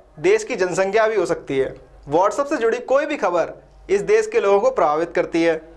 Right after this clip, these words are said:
अब एक खबर आ रही है कि सरकार अगर लगातार WhatsApp ऐप पर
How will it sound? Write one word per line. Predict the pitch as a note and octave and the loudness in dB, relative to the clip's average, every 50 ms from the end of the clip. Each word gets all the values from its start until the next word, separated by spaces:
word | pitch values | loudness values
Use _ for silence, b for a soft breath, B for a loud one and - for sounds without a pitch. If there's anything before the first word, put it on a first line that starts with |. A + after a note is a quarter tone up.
| - - _ _ _ _ - | -20 -20 _ _ _ _ -2
अब | G3 G#3 B3+ | -2 0 -2
एक | C4 C4 - | -4 -4 -4
खबर | - G#3 G#3 A#3+ A#3+ | -2 0 2 2 2
आ | G#3+ F#3 E3+ | 2 0 0
रही | E3 E3+ F#3+ | 0 0 0
है | A3+ | 0
कि | A#3 B3 | -2 -2
सरकार | - G#3 F#3 - G#3+ G#3+ A3+ A#3+ | -2 -2 -2 0 0 2 2 2
अगर | A#3 A3+ A3+ G#3+ | 2 2 0 0
लगातार | G3 F3+ F3 F#3 F#3+ F#3 - G#3+ A3 A3 | 2 2 2 2 0 0 2 2 2 2
WhatsApp | F#3+ F3+ F3+ F3+ F3+ - A3 A3 G#3 | 2 2 0 0 0 0 -2 0 2
ऐप | G3+ F#3+ F#3+ G3 - - | 0 0 0 -2 -2 0
पर | A3 F#3+ C#3 | 0 0 -2